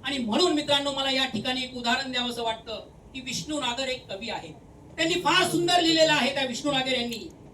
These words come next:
की मौसम बदलता है तो फर्क पडता है,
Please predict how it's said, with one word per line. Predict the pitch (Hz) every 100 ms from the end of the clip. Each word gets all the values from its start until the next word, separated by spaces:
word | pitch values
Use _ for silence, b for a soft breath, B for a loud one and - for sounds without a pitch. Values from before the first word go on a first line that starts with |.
| -
की | 294
मौसम | 247 285 359 311
बदलता | 285 277 320 330
है | 240 320 359
तो | - - - 262 -
फर्क | 247 277 - -
पडता | 220 208
है, | 202 170